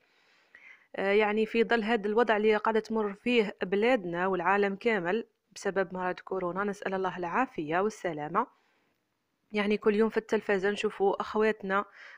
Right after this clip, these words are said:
قاعدين يموتوا، أخواتنا قاعدين يمرضوا. يعني، آه، الإنسان ما بقى فيه حتى، يعني، آه، نفس حتى الحاجة.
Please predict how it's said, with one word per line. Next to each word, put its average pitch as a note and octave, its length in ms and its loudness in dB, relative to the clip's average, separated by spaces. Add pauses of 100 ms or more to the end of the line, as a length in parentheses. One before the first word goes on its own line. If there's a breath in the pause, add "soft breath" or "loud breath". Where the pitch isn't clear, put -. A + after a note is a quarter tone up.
قاعدين G3 340 -2
يموتوا، G3 680 0
أخواتنا G3 400 -4
قاعدين F#3+ 340 -6
يمرضوا. F#3+ 540 -4 (640 soft breath)
يعني، G3+ 600 -2
آه، G#3 160 -4
الإنسان A3+ 580 -2
ما G#3 60 -4
بقى G#3 260 -2
فيه A#3 220 -6
حتى، G#3+ 500 -4
يعني، G#3 400 -4
آه، G3+ 240 -4
نفس C4 300 -2
حتى - 300 -4
الحاجة. F3+ 560 -2